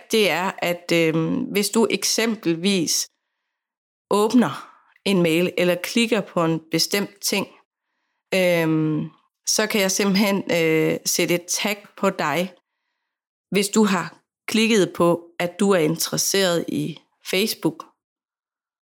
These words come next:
hvis du har klikket på det link, læs mere om det her Facebook, øh, opslag over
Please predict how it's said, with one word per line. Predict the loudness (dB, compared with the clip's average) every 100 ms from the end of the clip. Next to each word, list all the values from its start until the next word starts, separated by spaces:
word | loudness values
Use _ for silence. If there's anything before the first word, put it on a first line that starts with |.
| _ _
hvis | -10 -2
du |
har | -2 0
klikket | -2 0 0
på | 0
det | -2 0
link, | 2 0 -2 -4
læs | -2 0 2
mere | 2 2 0 -2
om | 0 0 0 0 -2 -6 _ -2
det | 0
her | 0 -2
Facebook, | -2 -2 -2 -4 -6 -6 -2
øh, | 0 2 0
opslag | -4 -4 -4 -2 0
over | -2 -2